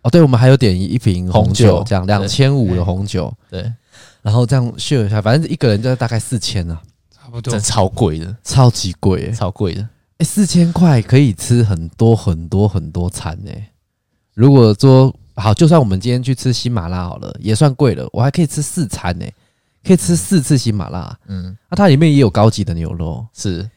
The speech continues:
Speaker 1: 你，你自己觉得这样子，你们，你们两个觉得这样觉得吃下来啦，你们觉得值得吗？
Speaker 2: 其，其实老实讲哦，我，我应该对于这种高级餐厅的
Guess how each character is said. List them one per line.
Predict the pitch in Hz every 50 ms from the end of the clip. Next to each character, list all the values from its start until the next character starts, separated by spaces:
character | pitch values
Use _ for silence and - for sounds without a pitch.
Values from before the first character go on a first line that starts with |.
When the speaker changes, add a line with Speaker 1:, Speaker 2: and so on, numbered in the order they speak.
| _ _
Speaker 1:
你， | _ - 127 120 92 117 123
你 | 120
自 | 113 - 214
己 | 170 131 98
觉 | - 98 90
得 | 90 95 98
这 | - 131
样 | 113 107 95
子， | 82 - 82 65 50 -
你 | 95
们， | 98 95 90 98
你 | 101
们 | 101 98 98
两 | 101 95
个 | 90 92
觉 | 92 92 101
得 | 92
这 | 95 117
样 | 113 95
觉 | 90 87
得 | 87 85 82 73 - _ _ _ _ _ _ _ _ _ - - _ -
吃 | - - 175 180
下 | - 202
来 | 151 104 95 98
啦， | 95 92 80 - - - _ _ _
你 | 110 110
们 | 110 104
觉 | 117
得 | 113 117
值 | - - - 110
得 | 110 - 98 87 87
吗？ | 85 87 85 87 104 107 _ _ _ _ _
Speaker 2:
其， | - - 160 160
其 | - - 208
实 | 240
老 | 202 101 104 110
实 | 120
讲 | 123 101 82
哦， | 90 98 95 87 87 90 - _ _ _ _ _ _
我， | - 139 117 110 107 107 104 104 101 101 101 98 95 90 90 - - _
我 | - - 110 113
应 | 127 165
该 | 185 196 175 175 175 175 175 156 _ _ _
对 | - 214 170
于 | 120 107 110
这 | 117 151 120
种 | 92 90 -
高 | - 127 131 131
级 | - - 98 98
餐 | 98 - - 113 104 110
厅 | - 107 101 104
的 | 98 98 - - 50 - - -